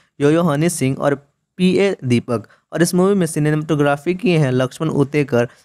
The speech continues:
और इस मूवी को एडिट की है रामेश्वर एस भगत। और इस मूवी की प्रोडक्शन कंपनी है अश्वनी वार्दे प्रोडक्शन और इस मूवी को डिस्ट्रीब्यूट की है कैप ऑफ गुड फिल्म्स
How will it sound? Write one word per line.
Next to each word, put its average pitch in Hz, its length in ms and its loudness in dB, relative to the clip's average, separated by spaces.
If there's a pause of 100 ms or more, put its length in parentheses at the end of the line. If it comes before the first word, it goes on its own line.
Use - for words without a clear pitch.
(120)
और 156 80 0
इस 165 100 0
मूवी 190 200 2
को 190 100 -4
एडिट 165 300 0
की 185 140 -2
है 165 80 2
रामेश्वर 139 480 -2
एस - 260 -2
भगत। 131 360 0 (340)
और 175 100 2
इस 175 140 -2
मूवी 196 160 2
की 202 80 -2
प्रोडक्शन 156 540 -2
कंपनी 185 420 0
है 147 240 0 (240)
अश्वनी 165 440 0
वार्दे 139 640 0 (200)
प्रोडक्शन 123 540 0
और 156 140 2
इस 165 180 -2
मूवी 185 200 2
को 190 80 -8
डिस्ट्रीब्यूट 156 480 0
की 180 200 0
है 156 80 0
कैप 156 340 -4
ऑफ 170 120 0
गुड 156 220 0
फिल्म्स 139 480 -2